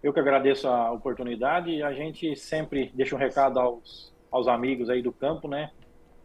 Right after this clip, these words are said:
Força, mais uma vez estamos nas nossas mãos, é, vamos,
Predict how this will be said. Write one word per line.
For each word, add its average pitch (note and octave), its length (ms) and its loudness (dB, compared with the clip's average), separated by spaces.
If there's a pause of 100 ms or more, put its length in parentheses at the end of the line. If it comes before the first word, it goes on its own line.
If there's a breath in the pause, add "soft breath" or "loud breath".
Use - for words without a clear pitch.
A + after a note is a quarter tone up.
(140)
Força, F#3+ 440 6
mais E3+ 280 4
uma E3+ 220 2
vez E3 240 2
estamos D#3 360 -4
nas D3 160 -4
nossas D3+ 340 -2
mãos, F3 460 -6
é, C3+ 260 -2
vamos, D#3 560 -2